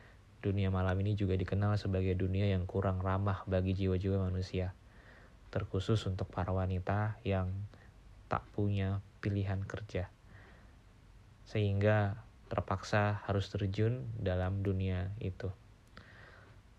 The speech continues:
Semua demi bisa bergaya bagi kaum burjois atau untuk sekedar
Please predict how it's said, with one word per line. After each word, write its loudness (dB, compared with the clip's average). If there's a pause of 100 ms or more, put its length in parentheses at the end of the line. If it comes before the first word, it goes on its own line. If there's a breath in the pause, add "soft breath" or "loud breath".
(560)
Semua 4
demi 6
bisa 6
bergaya 6
bagi 4
kaum 0 (1300)
burjois 4
atau -2
untuk -4
sekedar 0